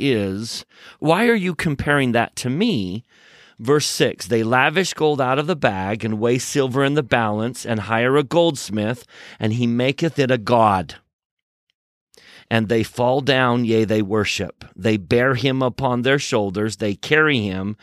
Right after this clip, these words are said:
and set him in his place, and he standeth." For his place shall he not remove. Yea, one shall cry unto him. And then this phrase,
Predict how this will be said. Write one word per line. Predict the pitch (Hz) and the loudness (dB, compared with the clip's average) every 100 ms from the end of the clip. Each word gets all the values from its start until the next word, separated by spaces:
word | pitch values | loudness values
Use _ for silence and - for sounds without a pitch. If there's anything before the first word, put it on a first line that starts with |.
| - - - | -18 -20 -4
and | 107 104 | -2 -2
set | - 156 147 143 | 0 2 2 0
him | 156 143 | -2 0
in | 131 127 | -2 -2
his | 120 113 | -2 -4
place, | - - 156 127 113 | -6 -4 0 0 -2
and | 113 113 | -4 -4
he | 104 | -4
standeth." | - - 117 117 110 92 87 - _ _ _ _ _ _ _ _ _ - | -6 -6 -4 -2 -2 -6 -10 -18 _ _ _ _ _ _ _ _ _ -4
For | 139 110 | 0 0
his | 92 147 165 - | 2 2 2 -2
place | - 147 147 | -2 2 2
shall | 135 - 120 | 2 0 0
he | 110 131 | 0 0
not | 123 127 131 123 | 0 2 0 0
remove. | 120 135 165 123 98 | -2 0 2 2 0
Yea, | 101 113 113 113 - - | 0 2 2 0 -4 -16
one | - 113 147 | -6 0 0
shall | 165 - 127 | 0 0 -2
cry | - - 175 190 147 | -4 -2 0 2 2
unto | 120 110 | 0 0
him. | 95 101 90 92 - | 0 -2 0 -4 -2
And | 113 113 | 0 0
then | 113 | 0
this | 110 - | 0 -2
phrase, | - 107 87 90 - - | -6 -4 -4 -10 -14 -16